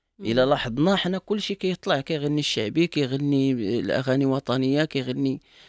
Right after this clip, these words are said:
Speaker 2: كاينين أغاني وطنية أخرى، كاينين بزاف د الحوايج. يعني كان، كنسمعوا كأننا كنسمعوا نفس البرنامج في الح-، في، في، في لي فيستيفال.
Speaker 1: مم.
Speaker 2: زعما كنطلعوا للحفلة مثلا كنلقاو كلشي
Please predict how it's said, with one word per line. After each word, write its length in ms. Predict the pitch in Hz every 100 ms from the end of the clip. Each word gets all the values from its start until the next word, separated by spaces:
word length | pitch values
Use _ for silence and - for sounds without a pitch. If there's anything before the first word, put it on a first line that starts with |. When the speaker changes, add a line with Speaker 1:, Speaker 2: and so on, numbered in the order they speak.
| _ _ - -
Speaker 2:
كاينين 320 | 277 294 277
أغاني 380 | 247 233 254 254
وطنية 440 | 247 233 220 214
أخرى، 340 | - 202 214
كاينين 420 | 196 202 190 185 175
بزاف 300 | 147 196 202
د 40 |
الحوايج. 380 | - 139 131 - - _ _ _ _ _
يعني 280 | 117 135 165
كان، 260 | - 185 185
كنسمعوا 640 | - 180 - 180 156 160 -
كأننا 420 | 208 - 208 208
كنسمعوا 480 | 208 208 - 180 202
نفس 200 | 233 -
البرنامج 560 | 202 175 165 135 107 - _ _
في 120 | -
الح-، 280 | - - -
في، 260 | - -
في، 260 | - - -
في 140 | -
لي 80 | 175
فيستيفال. 480 | - 175 - 123 87 - _ _ _
Speaker 1:
مم. 120 | 208 196
Speaker 2:
زعما 180 | 117
كنطلعوا 580 | 135 139 131 127 117 127
للحفلة 440 | 139 131 - 214 233
مثلا 320 | 196 190 190
كنلقاو 400 | 196 190 - 190
كلشي 380 | 190 190 190